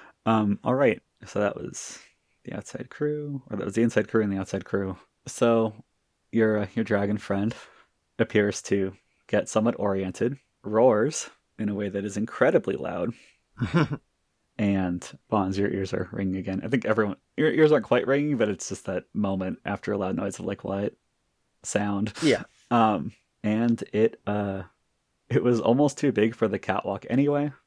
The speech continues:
Speaker 1: and it jumps off the side and flies upwards to your level, but not necessarily at you.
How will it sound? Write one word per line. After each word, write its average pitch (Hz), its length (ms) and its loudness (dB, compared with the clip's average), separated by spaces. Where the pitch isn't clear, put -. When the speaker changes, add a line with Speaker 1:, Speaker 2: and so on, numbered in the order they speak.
Speaker 1:
and 92 280 -4
it - 340 -4
jumps 104 380 -2
off 104 180 0
the 104 100 -4
side 131 440 0
and 92 260 -8
flies 131 640 2
upwards 98 680 -4
to 156 160 4
your 170 220 4
level, 135 460 2
but 127 160 4
not 104 180 0
necessarily 104 480 -4
at 107 280 -4
you. 113 260 -2